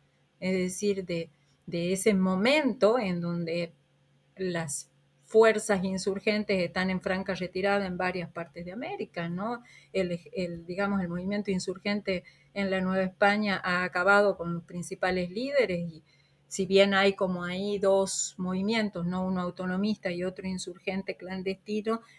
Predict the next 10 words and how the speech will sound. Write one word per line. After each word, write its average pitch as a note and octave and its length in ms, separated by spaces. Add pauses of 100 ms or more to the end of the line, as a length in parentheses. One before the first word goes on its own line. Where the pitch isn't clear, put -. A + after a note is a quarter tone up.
(120)
el F#3 160
clandestino F#3+ 840
está F3+ 640
<laughs> - 720
completamente G3 800
derrotado F#3 600
aparentemente F#3 760
en F3+ 100
ese F3+ 220
momento. B3 580